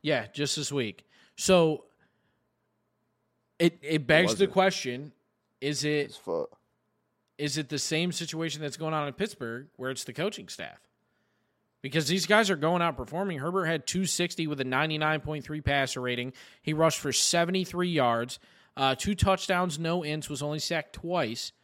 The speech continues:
Speaker 1: Keenan Allen, hundred sixteen yards receiving. Um, Austin Eckler had sixty-four yards on the ground. Like,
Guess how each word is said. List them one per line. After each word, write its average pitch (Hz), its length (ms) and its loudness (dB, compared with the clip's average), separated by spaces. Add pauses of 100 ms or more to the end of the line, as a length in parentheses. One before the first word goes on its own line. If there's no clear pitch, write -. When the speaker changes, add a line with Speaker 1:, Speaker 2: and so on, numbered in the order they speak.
(480)
Speaker 1:
Keenan 185 280 4
Allen, 170 260 4
hundred 165 320 -2
sixteen 170 400 -6
yards 160 280 0
receiving. 160 680 -4 (420)
Um, 117 720 -2 (160)
Austin 165 300 2
Eckler 156 440 -2
had 147 420 0
sixty-four 165 600 -2
yards 151 300 2
on 151 80 -2
the 151 40 -6
ground. 151 400 -6
Like, 123 320 -8